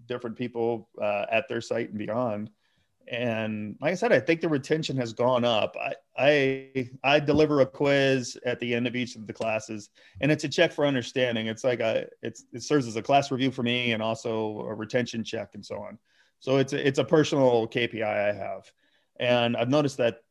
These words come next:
um, the test hasn't changed. The questions I ask hasn't changed. The things that have is the delivery. Um,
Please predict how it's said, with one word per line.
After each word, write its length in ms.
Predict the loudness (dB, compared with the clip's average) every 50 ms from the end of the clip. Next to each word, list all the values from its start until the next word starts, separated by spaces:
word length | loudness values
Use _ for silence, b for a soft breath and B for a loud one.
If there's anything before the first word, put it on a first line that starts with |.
| _ -8
um, 320 | -6 -6 -6 -8 -10 -14 -18 _ _ _ _ _ _ _ _ -4
the 100 | -4 -2
test 300 | 2 6 6 6 6 4
hasn't 260 | -2 -4 -4 -6 -8
changed. 380 | -6 -6 -6 -6 -8 -10 -14 -8
The 40 | -2
questions 380 | 0 0 0 0 -2 -6 -4
I 80 | -2 0
ask 220 | 0 0 0 0
hasn't 240 | -4 -4 -4 -6 -6
changed. 500 | -6 -6 -6 -6 -6 -8 -10 -12 -18 -20 _ _ _ _ -20 -18 -18 -16 -18 -20 -20 _ _ -10
The 120 | -6 -4
things 280 | -2 0 0 0 0 0
that 100 | -2 -2
have 300 | 2 4 4 4 4 2
is 100 | 0 -8
the 140 | _ -12 -6
delivery. 840 | -2 0 4 4 4 4 4 2 2 2 2 0 0 -2 -4 -8 _ _ _ _ _ _ _ -10
Um, 600 | -6 -4 -2 -2 -2 -2 -4 -4 -8 -10 -12 -14